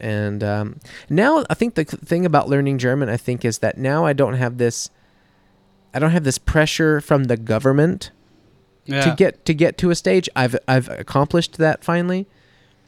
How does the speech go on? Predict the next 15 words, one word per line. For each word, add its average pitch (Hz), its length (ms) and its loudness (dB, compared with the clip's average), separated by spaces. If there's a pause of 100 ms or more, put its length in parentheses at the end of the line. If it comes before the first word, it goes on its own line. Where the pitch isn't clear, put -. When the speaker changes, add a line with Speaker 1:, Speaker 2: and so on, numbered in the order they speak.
(360)
Speaker 1:
And 139 160 -2
now 165 260 2
I 165 100 4
think 147 400 -4 (100)
it's - 220 -10
a 135 80 -4 (480)
bit 156 240 2
more 147 360 0
of 135 160 -2
a 127 240 2 (180)
place 135 380 -2
in 127 80 -4
my 117 140 -2
mind 117 340 -2
where 104 480 -2